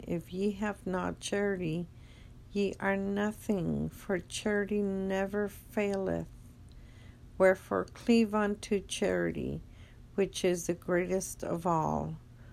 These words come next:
for all things must fail. But charity is the pure love of Christ,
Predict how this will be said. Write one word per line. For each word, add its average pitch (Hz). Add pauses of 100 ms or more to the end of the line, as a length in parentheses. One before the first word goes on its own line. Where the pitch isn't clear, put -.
(180)
for -
all 175
things 175
must 175
fail. 151 (720)
But -
charity 220
is 175
the 170
pure 214
love 196
of -
Christ, -